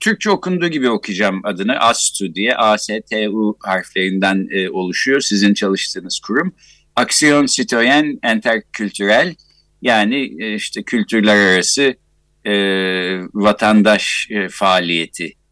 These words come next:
e, diye, e, çevirelim mi yaklaşık olarak? Ve az önce Özlem Hanım'ın da söylediği gibi işte büyük ölçüde, e, kadınlara olan, e, çocuklara olan, ayrımcılığı olan, ayrımcılığa uğrayan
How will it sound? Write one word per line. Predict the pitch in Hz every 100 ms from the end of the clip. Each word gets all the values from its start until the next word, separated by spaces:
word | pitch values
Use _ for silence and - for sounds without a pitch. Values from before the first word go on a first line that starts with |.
| _ _
e, | - 87 87 80 80 -
diye, | 90 95 82 71 71
e, | 87 78
çevirelim | 78 101 85 82 110 151
mi | 143
yaklaşık | 95 - - - -
olarak? | 92 113 92 - - - -
Ve | 131 147 139 -
az | 139 131
önce | 135 123
Özlem | 135 120 127
Hanım'ın | 127 120 117
da | 113
söylediği | 110 120 117 107 104
gibi | 85 95 147 143 - 107
işte | 110 - - 143
büyük | 117 - 123 147 123
ölçüde, | 120 110 123 117 165 160 _ _ _ _ -
e, | 113 110 110 113 - -
kadınlara | 139 131 143 139 135 135
olan, | 127 127 127 127 123 123
e, | 127 123 117
çocuklara | - 131 214 131 127 123
olan, | 123 120
ayrımcılığı | 123 123 135 131 123 143
olan, | 135 120 127 160 170 -
ayrımcılığa | 113 117 120 127 127 - 123 101 131 139 147
uğrayan | 135 113 123 151